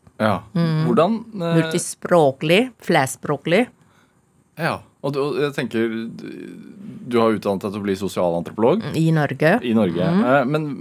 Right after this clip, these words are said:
Speaker 1: men hva har du lært om, mm, forskjellige kulturer og religiøse sånn sameksistens for å vokse opp der?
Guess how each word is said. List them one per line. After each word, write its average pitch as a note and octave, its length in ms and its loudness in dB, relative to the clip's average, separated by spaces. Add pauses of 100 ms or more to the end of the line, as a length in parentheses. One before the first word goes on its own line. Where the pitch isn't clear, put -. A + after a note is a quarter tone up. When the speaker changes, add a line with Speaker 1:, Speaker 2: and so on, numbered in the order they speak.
(100)
Speaker 1:
men D3+ 140 -2 (960)
hva A2+ 120 4
har D3 140 6
du A3 100 0
lært G2+ 320 0
om, C#3+ 160 0
mm, - 1120 -10
forskjellige A#2 400 -2
kulturer G#2+ 420 0
og A2 260 2
religiøse G#2+ 440 2
sånn A#2+ 240 -4
sameksistens F#2+ 800 -4
for A2+ 80 2
å A2+ 80 2
vokse A2 160 -12
opp - 80 -16
der? A2+ 160 -8